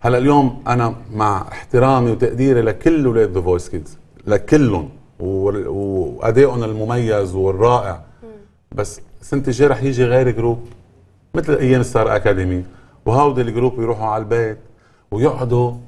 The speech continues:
Speaker 1: ويصيروا يتمنوا بدهم يطلعوا يغنوا. هون بده يبلش تفتشي على
Speaker 2: صراع.
Speaker 1: بسيكولوج
Speaker 2: مم.
Speaker 1: وبسيكياتر و-، و-، و-،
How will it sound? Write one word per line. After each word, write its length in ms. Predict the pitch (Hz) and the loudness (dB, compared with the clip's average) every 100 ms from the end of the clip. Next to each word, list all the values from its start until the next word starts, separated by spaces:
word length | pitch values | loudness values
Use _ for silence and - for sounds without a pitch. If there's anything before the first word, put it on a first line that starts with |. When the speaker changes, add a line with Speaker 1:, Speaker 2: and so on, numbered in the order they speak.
| - | -8
Speaker 1:
ويصيروا 480 | - - 147 135 | -8 -2 0 2
يتمنوا 680 | 120 117 123 147 175 147 113 | 0 -2 0 2 4 2 2
بدهم 220 | 101 107 | -2 -2
يطلعوا 240 | 101 101 101 | -4 -2 -2
يغنوا. 260 | 110 110 | -2 -2
هون 320 | 104 156 151 | 2 4 4
بده 180 | 117 110 | 0 0
يبلش 440 | 113 135 135 - - - - _ | 2 2 2 -4 -14 -20 -20 _
تفتشي 480 | - - 143 143 127 | -20 -2 0 0 -2
على 220 | 104 107 | -2 -2
Speaker 2:
صراع. 200 | 90 117 | -2 0
Speaker 1:
بسيكولوج 720 | 240 - - - 247 226 208 185 185 | 4 4 4 4 2 0 -4 -8 -12
Speaker 2:
مم. 220 | 233 226 156 | -10 -6 -4
Speaker 1:
وبسيكياتر 1080 | 120 - 135 - 131 135 135 123 110 101 | -4 -4 -8 -4 2 2 2 0 -4 -8
و-، 40 | 101 | -8
و-، 480 | 98 90 92 101 - | -6 -8 -10 -10 -12
و-، 800 | - - - - - 95 90 - | -14 -14 -14 -16 -18 -18 -20 -20